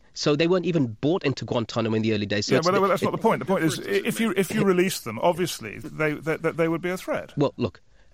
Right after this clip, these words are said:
Speaker 1: if there is evidence against them, they should be charged and they should be prosecuted. America has no compunction at all in prosecuting people, uh, and giving them sentences,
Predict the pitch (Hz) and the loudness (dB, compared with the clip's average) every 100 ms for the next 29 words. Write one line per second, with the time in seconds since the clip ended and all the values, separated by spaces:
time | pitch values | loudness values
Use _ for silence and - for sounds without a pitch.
0 | - 139 - 165 185 156 143 120 - 113 | -8 -6 0 0 2 0 0 -2 -2 -2
1 | 110 - 127 139 - 135 190 - 98 117 | -2 -2 -2 -2 -2 -2 -2 -2 -4 -2
2 | 139 - 123 - 202 135 113 127 156 165 | -4 -2 -2 -2 -2 0 0 2 2 2
3 | 135 131 - - 123 123 117 123 139 - | 0 -2 -6 -4 -2 -2 -4 0 0 0
4 | 147 139 131 - 127 113 170 156 123 117 | -2 0 -2 -2 -6 -2 2 2 2 0
5 | 139 - - 120 117 - 117 117 117 - | -2 -4 -2 -2 -2 -2 -2 0 -2 -4
6 | - - 117 - 123 110 127 127 120 110 | -18 -4 -4 -2 -2 -2 0 0 -2 -2
7 | - 135 127 110 123 117 | -2 -2 -2 0 0 0